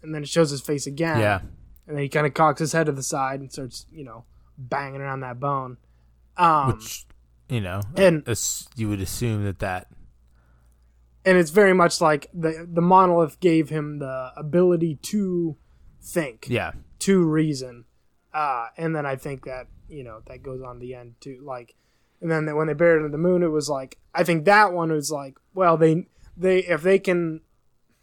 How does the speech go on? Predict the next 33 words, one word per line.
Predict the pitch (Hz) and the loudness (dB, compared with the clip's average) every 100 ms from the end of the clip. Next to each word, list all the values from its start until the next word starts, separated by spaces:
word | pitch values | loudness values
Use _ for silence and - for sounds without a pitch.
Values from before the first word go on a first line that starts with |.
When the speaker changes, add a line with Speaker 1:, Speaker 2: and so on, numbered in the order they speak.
| _ _ _ _ _ | _ _ _ _ _
Speaker 1:
once | 185 214 214 | 2 2 2
humanity | 202 190 185 180 | 0 2 4 2
is | 160 170 | 2 0
able | 175 170 | 0 0
to | 156 | -2
travel | - 170 175 180 185 160 - | -4 -2 0 2 0 -4 -6
to | 196 185 185 | -2 0 0
and, | 160 156 | -2 -6
like, | 139 131 | -6 -8
excavate | 151 156 - 170 151 156 156 | -10 -8 -4 0 4 2 2
the | 135 | -4
moon, | 139 151 180 196 - _ _ _ _ | 0 0 0 -4 -10 _ _ _ _
like, | 147 143 | -2 -2
they're, | - 156 151 147 - _ _ - | 2 4 4 0 -6 _ _ -2
they're | 170 147 147 135 - _ _ _ _ _ _ _ _ _ _ _ - | 0 2 0 -4 -10 _ _ _ _ _ _ _ _ _ _ _ -4
ready | 160 202 202 180 | 4 8 8 4
for | 139 156 | 0 0
the | 160 | 0
next | 139 - - | -2 -8 -8
phase. | 151 123 117 - - - | -8 -8 -12 -10 -10 -6
You | 196 | 0
know, | 175 | 4
they're | 165 202 | 4 6
Speaker 2:
Yeah. | 202 | 4
Speaker 1:
not | 175 | 4
ready | 185 170 | 4 2
for | 160 | -2
the | 170 | -2
next | 175 - | -2 -4
phase | 170 151 139 | -6 -6 -6
when | 151 | -8
they're | 151 | -6
still, | 139 - 160 147 143 | -6 -4 -2 -2 -4